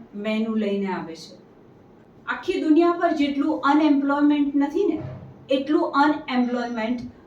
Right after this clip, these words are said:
દૂતો માટે છે. દૂતો તત્પર છે તમારું કામ કરવા,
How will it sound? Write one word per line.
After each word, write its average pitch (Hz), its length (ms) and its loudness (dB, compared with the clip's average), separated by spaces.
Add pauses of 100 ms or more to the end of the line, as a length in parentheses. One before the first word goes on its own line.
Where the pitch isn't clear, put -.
દૂતો 269 460 2
માટે - 280 -4
છે. - 200 -18 (960)
દૂતો 349 480 4
તત્પર - 480 -2
છે 508 220 -2
તમારું 403 360 0
કામ 302 280 2
કરવા, 277 460 4